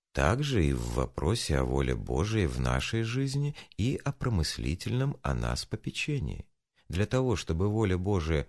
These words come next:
во всей полноте содержала жизнь нашу, надо искать Царство Божие и правды Его, и тогда все остальное приложится. Если перенести этот вопрос в сферу формально-логическую,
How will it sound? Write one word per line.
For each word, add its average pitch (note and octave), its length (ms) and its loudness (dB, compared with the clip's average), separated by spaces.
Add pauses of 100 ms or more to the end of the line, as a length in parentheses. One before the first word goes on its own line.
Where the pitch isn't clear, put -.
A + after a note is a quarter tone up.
во D2 280 2
всей F3 420 0
полноте E2 680 2
содержала D#2 760 0
жизнь C#2+ 500 0
нашу, C#2 520 -2 (360)
надо C#2+ 440 2 (220)
искать - 760 -2
Царство G2+ 540 -4
Божие D#2 440 -2
и D2 40 -2
правды D#2 420 -2
Его, C2 380 -4 (280)
и C#2 120 -4
тогда A#1 520 -4
все - 460 -2
остальное G#1+ 760 -6 (340)
приложится. E2 920 -4 (960)
Если B2 560 2
перенести A2+ 600 0
этот B2+ 300 0
вопрос F#2+ 600 0
в - 60 -10
сферу A2 460 -2
формально-логическую, F2+ 1700 -2